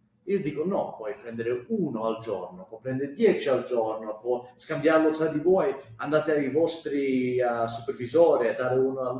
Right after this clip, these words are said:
a, a lui." Io normalmente vado ai gestori, perché, eh, invece ai ingegneri stessi, perché è più facile che loro riescono di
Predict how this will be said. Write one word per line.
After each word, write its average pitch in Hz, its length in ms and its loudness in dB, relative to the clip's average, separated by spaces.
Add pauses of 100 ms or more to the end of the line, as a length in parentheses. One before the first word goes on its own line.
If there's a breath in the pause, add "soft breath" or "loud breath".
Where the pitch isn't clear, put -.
a, 123 160 -6
a 117 100 -2
lui." 135 260 -2
Io 175 140 6
normalmente 135 500 0
vado 120 380 -4
ai 113 380 -6
gestori, 107 640 -6
perché, 104 600 -10 (280)
eh, 113 120 -8
invece 117 300 -4
ai 107 160 -4
ingegneri 110 560 -6
stessi, - 440 -10
perché - 180 -20
è - 40 -18
più 120 120 -14
facile 117 420 -4
che 113 80 -12
loro 123 500 4
riescono 117 600 -2
di 107 300 -12